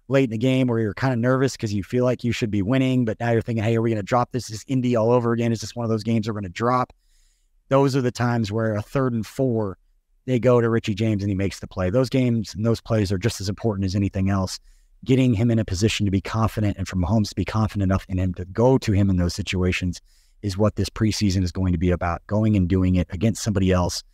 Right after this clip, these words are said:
and not your teammates that you've been doing it up against camp. So shout out Richie James, uh, for, uh, I thought it was a great performance and one of the top takeaways personally that I would have from this game. So it shouldn't be an honorable mention.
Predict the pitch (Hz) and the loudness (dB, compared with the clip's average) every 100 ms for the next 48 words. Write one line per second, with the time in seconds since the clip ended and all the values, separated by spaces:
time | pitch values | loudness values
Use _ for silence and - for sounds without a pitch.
0 | _ _ 98 90 92 87 82 95 85 85 | _ _ -2 0 0 -2 -2 2 2 0
1 | 76 82 80 85 82 80 - - 71 - | -2 -2 0 0 0 0 -4 -6 -6 -6
2 | - 82 - _ - 78 65 - - 127 | -6 -6 -6 _ -6 -4 -6 -8 -2 0
3 | 110 107 107 92 110 104 92 - _ _ | 2 -2 -4 0 2 2 -2 -8 _ _
4 | - 98 92 92 - 98 98 92 92 90 | -8 -2 0 0 0 0 2 2 0 -2
5 | - _ - 87 110 107 107 107 110 95 | -6 _ -14 -8 -4 0 2 2 0 -2
6 | 95 - 107 98 - 110 101 98 98 - | -6 -2 0 0 0 0 0 0 -4 -4
7 | 107 98 95 90 _ _ - _ 147 156 | -4 -2 -2 -2 _ _ -20 _ -2 0
8 | 135 117 110 95 101 101 - 95 90 92 | 4 4 4 2 2 0 0 0 0 0
9 | 87 82 90 - 135 135 127 120 113 101 | 0 0 -4 0 2 2 2 2 0 -2
10 | 101 90 - 82 | -2 -2 -4 -10